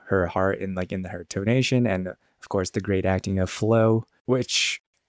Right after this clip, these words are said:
hurt because it was so honest. And it hurt the bears because they were like,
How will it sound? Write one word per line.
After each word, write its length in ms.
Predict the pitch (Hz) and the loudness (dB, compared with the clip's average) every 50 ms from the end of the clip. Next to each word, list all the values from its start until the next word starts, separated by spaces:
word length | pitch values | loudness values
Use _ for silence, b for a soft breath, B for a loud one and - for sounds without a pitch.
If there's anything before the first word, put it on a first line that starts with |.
| - - | -20 -20
hurt 600 | - - - 131 135 120 - - - - - - _ _ | -12 2 6 6 8 6 6 2 -4 -6 -6 -6 _ _
because 280 | - 107 - 117 104 104 | -2 4 4 4 4 4
it 60 | 95 | 2
was 120 | 95 - | 2 0
so 320 | - - 113 107 104 101 - | 0 2 2 2 2 2 2
honest. 680 | - 95 101 104 110 120 120 123 - - - - - _ _ _ _ - | 2 2 2 4 4 4 4 2 0 -6 -12 -14 -18 _ _ _ _ 2
And 80 | 110 110 | 4 4
it 80 | 101 | 4
hurt 300 | 101 107 120 120 107 - | 4 4 4 4 4 4
the 80 | - 98 | 0 -2
bears 600 | 90 - 92 95 101 101 98 92 90 90 85 - | 0 2 2 4 6 6 6 6 4 4 0 -2
because 320 | - 101 - 98 92 90 | -8 -6 -2 -2 -2 0
they 140 | 87 95 95 | 0 -2 -2
were 120 | 95 95 | -2 -2
like, 200 | 90 90 85 85 | -4 -4 -6 -8